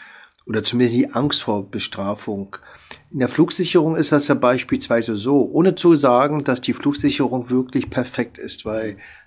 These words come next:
da kenne ich auch schlimme Geschichten, kann ich Ihnen sagen, weil ich ja da als mit meiner Flugangst sensibilisiert bin.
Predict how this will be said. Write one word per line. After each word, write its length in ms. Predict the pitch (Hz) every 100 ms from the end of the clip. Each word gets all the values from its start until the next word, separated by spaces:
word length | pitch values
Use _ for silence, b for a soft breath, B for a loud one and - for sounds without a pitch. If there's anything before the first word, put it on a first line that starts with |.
| -
da 80 |
kenne 200 | 139 117
ich 120 | 117 127
auch 180 | 117 -
schlimme 320 | - 127 110
Geschichten, 560 | 101 - 110 - - 113
kann 220 | - 113
ich 120 | 107
Ihnen 140 | 117 113
sagen, 320 | 104 104 - B B 101 92 B _
weil 280 | 311 143 120
ich 100 | 104
ja 120 | 113
da 300 | 113 110 107 - _ _ _ _
als 380 | - 113 98 -
mit 220 | 110 101
meiner 280 | 113 110 101
Flugangst 480 | - - 113 107 -
sensibilisiert 720 | 110 107 101 101 120 135 139
bin. 320 | 131 113 110